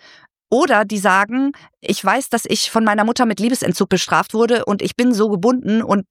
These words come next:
ich krieg das nicht weg und ich muss nur an mir arbeiten und die andere Person hat da gar nichts mit zu tun."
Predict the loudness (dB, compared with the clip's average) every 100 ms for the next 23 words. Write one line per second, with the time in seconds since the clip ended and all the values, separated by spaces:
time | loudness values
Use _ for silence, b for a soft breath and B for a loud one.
0 | -6 -6 -6 -4 -2 0 -2 0 -2 -4
1 | -6 -4 -2 0 0 2 2 2 2 2
2 | 2 2 0 0 0 0 0 0 0 2
3 | 2 2 2 0 -2 -2 -6 -4 -6 -4
4 | -6